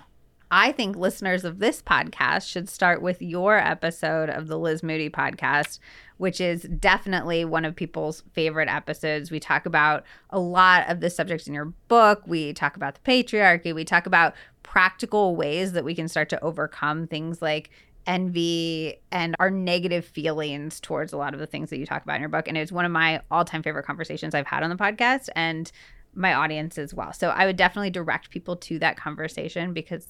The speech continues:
they're obviously all in love with you already. So you can get more Elise there. But you can find the Liz Moody podcast wherever you listen to podcasts just by searching Liz Moody. And then I'm Liz Moody on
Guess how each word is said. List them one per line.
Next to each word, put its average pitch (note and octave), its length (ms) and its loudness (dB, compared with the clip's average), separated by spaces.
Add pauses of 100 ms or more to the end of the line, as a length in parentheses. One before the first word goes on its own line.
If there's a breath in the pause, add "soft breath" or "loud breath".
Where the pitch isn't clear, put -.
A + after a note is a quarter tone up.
(120)
they're E3 340 -4
obviously D#3 500 -6
all C#3 420 -4 (340 soft breath)
in E3+ 180 -6
love D3+ 160 -4
with D#3 200 -6
you E3 120 -2
already. D3+ 560 -4
So - 140 -8
you E3 80 -2
can F3+ 140 -2
get - 180 2
more E3+ 220 0
Elise E3 360 -2
there. F3 360 4 (260 loud breath)
But C#4+ 320 6 (140)
you G#3+ 160 -2
can B3 180 2
find A3 280 4
the A3 60 0
Liz F3+ 240 0
Moody E3+ 200 -2
podcast E3 480 -2
wherever E3+ 340 -4
you D#3 180 -8
listen F3+ 420 -2
to F3+ 100 -6
podcasts E3 540 0
just - 160 -10
by D3 80 -4
searching D3+ 340 -10
Liz D3+ 200 -10
Moody. D#3 300 -4
And D#3 140 -6
then D#3 100 -6
I'm D#3 180 -4
Liz D#3 240 -8
Moody D#3+ 300 -4
on D3 400 -2